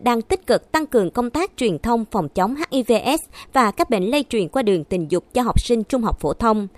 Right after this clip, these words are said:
Ông Huỳnh Minh Trúc, Giám đốc C D C Cần Thơ cho biết, hội thi đã tạo được điểm nhấn bởi sự đầu tư nghiêm túc của mỗi đội, nhất là các chủ đề đi vào thực tiễn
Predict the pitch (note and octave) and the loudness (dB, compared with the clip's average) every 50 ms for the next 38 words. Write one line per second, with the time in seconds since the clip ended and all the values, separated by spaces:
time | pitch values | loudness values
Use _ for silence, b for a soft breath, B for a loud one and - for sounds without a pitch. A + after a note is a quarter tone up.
0 | B B B B B B B - C#4+ C#4+ C#4 C4 A3 A3+ A#3 G3 D#3+ F3+ G#3+ A3+ | B B B B B B B -2 -2 0 0 0 0 2 2 2 2 2 0 0
1 | G#3+ - D4+ E4 F4+ B B B B - - C4 C4+ D4+ E4+ F#4 - - - D4 | 0 0 0 0 0 B B B B -2 -2 0 2 2 2 0 0 0 -2 -4
2 | A#3+ C#4 B3+ - C4+ B3+ A#3+ - G#3 F3 D3 - - G#3 G#3 - - A3 G3+ - | -2 -4 -4 -4 -4 -4 -2 -2 -2 -2 -2 -4 -4 -4 -4 -2 -2 -4 -2 0
3 | C4+ E4+ A4+ B B B B B B - C4 - - E4+ D#4+ D4 C4+ A#3 A3 A#3 | 0 0 0 B B B B B B -2 -2 0 0 0 -2 -2 0 0 -2 0
4 | - A3 F#3 F#3 F3+ A3+ A3 - - - F3+ G#3 A#3+ B3+ B3+ B3 C#4 F4 - D4 | 0 0 0 0 2 0 0 0 0 -2 -2 -2 0 0 0 -2 -2 -4 -4 -2
5 | A#3 F3+ D#3 - - A#3 G3 G3 F#3 D#3+ - - A#3 A#3 G#3 G#3 B3+ C4+ B3+ A#3+ | -2 -2 -2 -2 -2 0 0 2 0 0 2 2 2 2 2 0 -4 -4 -4 -4
6 | - - C4+ A#3+ - - F#3+ G#3+ G#3+ D3+ C3 F3+ G3+ F#3 D#3 C#3+ - B B B | -4 -4 -4 -4 -2 -2 0 0 2 0 2 2 2 2 2 2 0 B B B
7 | B - D#4+ F#4+ F#4+ - A#3+ G3+ F3 D#3 - - D#4+ - - G3+ G3+ F#3 G3+ G3 | B -4 -4 -2 -2 -2 -2 -2 -2 -4 -4 -6 -6 -2 -2 -2 0 2 2 2
8 | F3 - - F#3+ C4+ - A#3 G3+ D#3+ C#3 - F3+ D#3 - - F#3 F3 C#3 D#3 A#3 | 2 2 2 -2 -2 0 0 -2 -2 -4 -6 -6 -8 -4 -2 -2 -2 -2 -2 -6
9 | D#4+ | -8